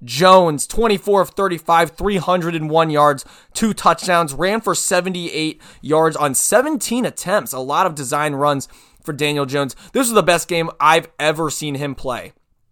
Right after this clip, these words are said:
Uh, he was making throws all over the place, making good reads,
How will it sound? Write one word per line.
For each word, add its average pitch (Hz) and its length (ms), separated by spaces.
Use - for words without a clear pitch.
Uh, 147 60
he 147 160
was 160 140
making 156 320
throws 160 360
all 139 300
over 190 300
the 165 100
place, 165 380
making 156 300
good 127 240
reads, 202 560